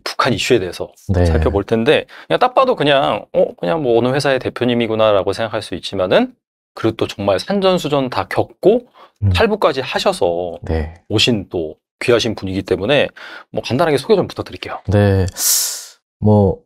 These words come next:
Speaker 2: 외모와 다르게 <laughs> 북한에서 태어났고요.
Speaker 1: 네.
Speaker 2: 네, 북한에서 열세 살에 탈북해서 지금 뭐 남한으로 이사 온 지 이십 년 차.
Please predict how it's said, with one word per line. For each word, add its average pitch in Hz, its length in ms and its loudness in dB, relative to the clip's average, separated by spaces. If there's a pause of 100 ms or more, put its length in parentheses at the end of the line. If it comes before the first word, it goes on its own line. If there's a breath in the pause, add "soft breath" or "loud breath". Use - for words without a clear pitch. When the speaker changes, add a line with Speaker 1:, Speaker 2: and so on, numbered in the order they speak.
(720)
Speaker 2:
외모와 120 320 4
다르게 98 540 0 (180)
<laughs> - 280 -4
북한에서 - 420 4 (340)
태어났고요. 131 600 4 (200 loud breath)
Speaker 1:
네. 110 320 2
Speaker 2:
네, 98 380 6
북한에서 120 400 4
열세 107 280 4
살에 127 240 4
탈북해서 131 840 0 (440 soft breath)
지금 117 680 4 (280)
뭐 104 240 4
남한으로 135 720 4
이사 127 240 4
온 123 220 2
지 120 340 4 (380)
이십 127 240 6
년 120 320 6
차. - 320 -4